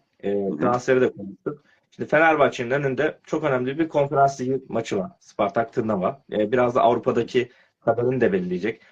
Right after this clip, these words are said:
Speaker 1: Hem bu karşılaşmayı konuşalım hem de bence bu karşılaşmanın sonucu da, e, devre arasındaki transferi de etkileyecek. Çünkü Fenerbahçe bir hedef belirleyecek bundan sonrasında.
Speaker 2: Ya valla Tırnava maçı önemli de yani sonuçta Fenerbahçe için lig daha önemli halde.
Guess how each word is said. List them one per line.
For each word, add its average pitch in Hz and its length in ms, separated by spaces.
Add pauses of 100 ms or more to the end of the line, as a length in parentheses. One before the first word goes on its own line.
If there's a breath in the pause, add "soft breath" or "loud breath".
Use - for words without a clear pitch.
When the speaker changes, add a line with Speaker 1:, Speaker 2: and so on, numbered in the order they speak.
(100)
Speaker 1:
Hem 139 160
bu 143 100
karşılaşmayı 139 640
konuşalım 135 400
hem 143 140
de 151 100
bence 156 340 (320 soft breath)
bu 143 100
karşılaşmanın 156 720
sonucu 151 440
da, 165 240 (120)
e, 113 340 (240)
devre 123 280
arasındaki 139 420
transferi 135 420
de 123 60
etkileyecek. 98 440
Çünkü 113 180
Fenerbahçe 120 640
bir 131 100
hedef 131 300
belirleyecek 95 640 (120)
bundan 95 280
sonrasında. - 560 (1200 loud breath)
Speaker 2:
Ya 160 220
valla 156 420 (300)
Tırnava 131 380
maçı 156 260
önemli 170 280
de 170 40
yani 113 320
sonuçta 127 260
Fenerbahçe 127 520
için 123 260
lig 127 160
daha 117 160
önemli 98 300
halde. 76 560